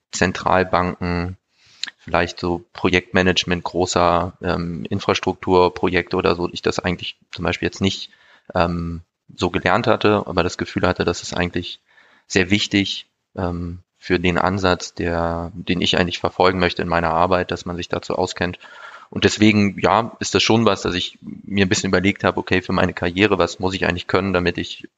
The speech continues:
einen Job kriege oder auch weiterhin gute Jobs bekomme. Aber auf der anderen Seite, glaube ich, ist es eher so, dass ich auch sage, welche Jobs will ich haben, um dahin zu kommen, das zu tun, ähm,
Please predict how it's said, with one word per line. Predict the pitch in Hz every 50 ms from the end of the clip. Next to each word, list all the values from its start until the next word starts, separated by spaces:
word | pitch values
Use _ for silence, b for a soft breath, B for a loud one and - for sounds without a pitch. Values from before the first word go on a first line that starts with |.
| _ -
einen | - - 82
Job | - 110 - -
kriege | - - 123 127 143 143 151 - B B B B B B B B B B
oder | - - - -
auch | 82 -
weiterhin | - - 98 - 110 101 98 95 107 101
gute | 101 113 113 - 110
Jobs | - 110 117 - -
bekomme. | - - - - 110 113 110 107 104 -
Aber | 92 87 92 87 87
auf | 90 -
der | - - -
anderen | - 92 92 90
Seite, | 87 85 85 87 - 95 90 90 87 b b b b b b b b b b b -
glaube | 87 87 87 87 92
ich, | - - - - _ _ _ _
ist | - - 92
es | 92 92 101
eher | 98 98 95
so, | 95
dass | 92 95 90 -
ich | - -
auch | 92
sage, | - - 87 87 87 85 85
welche | - 92 95 - 95
Jobs | 85 - 92 92 - - - - - 85
will | 85 87
ich | 90 90 -
haben, | - 85 90 92 90 95 90
um | 87 90 87
dahin | 87 85 87 92 95
zu | - - -
kommen, | - - 87 90 87 87 87 87 87 - _ _ _ _ _ -
das | - 87 85 - - -
zu | - -
tun, | - - - - 104 107 104 98 95 95 _ _ _ _ _ _ _ _ -
ähm, | - 87 85 82 82 82 82 85 82 87